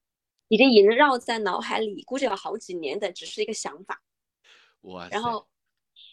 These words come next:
Speaker 1: 然后就在那个二阶的时候，我想说，那既然它是个想法，要不尝试去实现它吧。
Speaker 2: 嗯。
Speaker 1: 然后就在去年那个时候，就，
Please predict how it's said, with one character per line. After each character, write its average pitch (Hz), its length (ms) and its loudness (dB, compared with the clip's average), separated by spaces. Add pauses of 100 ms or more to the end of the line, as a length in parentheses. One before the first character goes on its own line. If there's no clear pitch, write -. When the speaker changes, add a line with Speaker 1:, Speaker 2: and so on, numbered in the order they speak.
(100)
Speaker 1:
然 240 140 0
后 269 120 0
就 285 80 4
在 277 120 2
那 269 100 0
个 262 60 0
二 277 200 -4
阶 254 140 -6
的 240 100 -4
时 185 240 -8
候， 196 140 -12
我 196 60 -6
想 190 140 -10
说， 208 240 -8
那 247 140 -12
既 - 160 -16
然 202 180 -4
它 233 160 -12
是 - 180 -12
个 214 100 -2
想 190 240 -18
法， 165 140 -16
要 202 160 -6
不 196 100 -6
尝 - 200 -16
试 196 80 -12
去 202 120 -14
实 - 260 -12
现 262 240 -2
它 - 220 -12
吧。 - 60 -20 (460)
Speaker 2:
嗯。 117 440 -2 (760)
Speaker 1:
然 185 140 0
后 220 180 2
就 202 160 0
在 190 300 -8
去 - 240 -16
年 175 160 -10
那 180 120 -14
个 170 120 -16
时 - 160 -16
候， 143 240 -8
就， - 180 -10